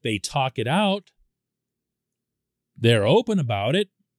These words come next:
I'm sure they share their thoughts when they disagree, but at the end of the day, when they leave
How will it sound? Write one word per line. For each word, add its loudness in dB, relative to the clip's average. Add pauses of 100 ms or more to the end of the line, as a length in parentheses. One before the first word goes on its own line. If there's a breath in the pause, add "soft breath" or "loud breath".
(140)
I'm -4
sure 0
they 2
share -4
their -4
thoughts -2
when -2
they 0
disagree, -2
but -4
at -6
the -10
end 2
of -2
the -4
day, 0
when 0
they -6
leave -4